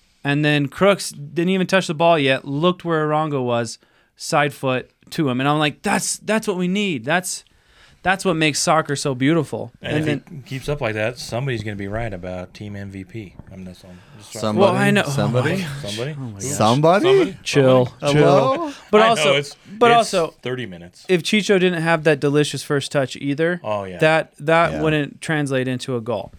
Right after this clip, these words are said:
Speaker 3: That was delicious, wasn't it?
Speaker 1: It was. It was
Speaker 3: It
Speaker 1: honestly
Speaker 3: tasted so sweet.
Speaker 1: And the poise he had,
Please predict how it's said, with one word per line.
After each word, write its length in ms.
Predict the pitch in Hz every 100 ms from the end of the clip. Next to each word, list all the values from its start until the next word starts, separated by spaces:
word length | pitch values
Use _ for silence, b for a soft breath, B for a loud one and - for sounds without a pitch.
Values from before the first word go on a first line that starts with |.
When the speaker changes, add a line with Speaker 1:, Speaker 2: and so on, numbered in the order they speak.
| -
Speaker 3:
That 80 | 170
was 220 | 120 117
delicious, 540 | 92 80 78 - 80 -
wasn't 240 | 107 90
it? 60 | 202
Speaker 1:
It 100 | 277
was. 260 | 294 339
It 120 | 220 269
was 140 | 294
Speaker 3:
It 40 | 277
Speaker 1:
honestly 360 | 277 220 262
Speaker 3:
tasted 180 | 208 156
so 180 | - 139
sweet. 400 | - 120 101 -
Speaker 1:
And 200 | 196 202
the 60 | 208
poise 360 | 180 214 220 214
he 100 | 220
had, 280 | 208 214